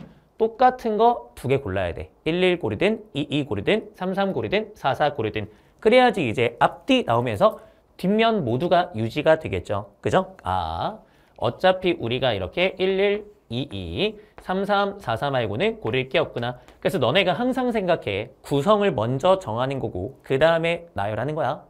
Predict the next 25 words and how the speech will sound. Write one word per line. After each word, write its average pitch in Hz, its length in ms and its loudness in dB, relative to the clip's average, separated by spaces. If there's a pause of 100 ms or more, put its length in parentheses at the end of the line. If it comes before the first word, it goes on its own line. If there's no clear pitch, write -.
(120)
알겠죠? 120 400 -4 (260)
자, 131 180 4
요, 113 300 4
요거 156 440 0
정해준 185 500 -2
다음에 113 420 -2 (240)
그 139 140 -2
다음에 175 500 2
나열해줍니다. 117 760 -2 (180)
오 147 120 -4
팩 233 200 2
나누기 208 380 2
삼 214 180 -6
팩 226 240 -4
하시면 208 300 -2
되겠죠. 127 340 -2
그죠? 165 320 -2
사, 110 200 -4
오, 190 240 0
이십이 135 340 -4
될 107 120 -4
겁니다. 101 540 -4 (240)
근데 143 180 -2
뭐 139 380 -2
똑같아요. 156 720 0